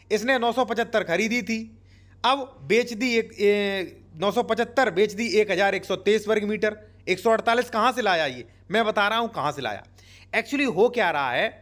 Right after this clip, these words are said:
कि देखिए, प्रॉपर्टी डीलर क्या कर रहे हैं, उन्होंने नौ सौ पचहत्तर, अ, स्क्वायर मीटर ज़मीन खरीदी, ठीक है? और उन्होंने कब्जा कर लिया। हो सकता है मौके पे ज़्यादा हो ज़मीन, अगर ज़्यादा है तो वो किसी दूसरे की तो है, हो सकता है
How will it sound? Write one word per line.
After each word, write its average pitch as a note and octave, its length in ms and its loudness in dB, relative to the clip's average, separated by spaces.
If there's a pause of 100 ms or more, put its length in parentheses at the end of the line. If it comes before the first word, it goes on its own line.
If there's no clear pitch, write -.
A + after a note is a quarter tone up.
(540)
कि B3 60 -2
देखिए, G#3 260 0
प्रॉपर्टी G#3 400 -2
डीलर C4+ 240 0
क्या A3+ 200 0
कर F#3 160 -4
रहे G3 120 0
हैं, B3 60 0
उन्होंने G#3+ 240 -2 (720)
नौ G3 160 2
सौ G#3+ 120 -2
पचहत्तर, G3 340 -4
अ, E3+ 500 -4
स्क्वायर G3 240 0
मीटर F#3 200 -4
ज़मीन E3 220 -6
खरीदी, B2+ 420 -6
ठीक G#3 140 -4
है? B3 100 0 (720)
और C4+ 140 4
उन्होंने A#3+ 440 0 (360)
कब्जा G#3+ 360 2
कर G#3 160 -2
लिया। G#3 220 -2
हो G3+ 140 2
सकता A3 260 -2
है G#3 60 -2
मौके G3+ 260 0
पे F#3+ 80 -4
ज़्यादा D3+ 280 0
हो G#3 100 2
ज़मीन, G3 300 -6 (220)
अगर D#3+ 220 -2
ज़्यादा D3+ 340 0
है A#3 80 0
तो A#3 100 -2
वो A3 80 -2
किसी G3 220 -8
दूसरे F#3 320 -2
की A#3 120 -6
तो A#3+ 100 -2
है, C4 160 2 (560)
हो G#3 140 4
सकता G3+ 400 0
है F#3+ 220 2